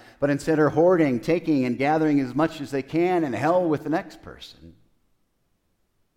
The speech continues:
And although this is the case, I believe God invites us today to spend our energy focusing on the manna that we have, not to spend our energy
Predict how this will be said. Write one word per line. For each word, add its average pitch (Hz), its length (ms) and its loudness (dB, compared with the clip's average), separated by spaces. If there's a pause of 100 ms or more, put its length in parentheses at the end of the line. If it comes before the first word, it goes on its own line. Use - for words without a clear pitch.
(720)
And 123 80 -4
although 135 320 2
this 127 240 -6
is 107 100 -16
the 113 60 -16
case, 120 380 -6
I 117 100 -4
believe 110 320 -8
God 117 300 -2
invites 113 580 -6
us - 500 -16
today 98 520 -6 (1120)
to 104 80 -12
spend 135 360 -2
our 120 220 0
energy 95 680 -8 (760)
focusing 117 500 -4
on 107 120 -4
the 101 60 -6
manna 110 340 -4
that 95 100 -12
we 92 140 -10
have, 87 420 -10 (960)
not 127 380 -2
to 110 60 -14
spend 113 300 -6
our 104 120 -4
energy 87 680 -8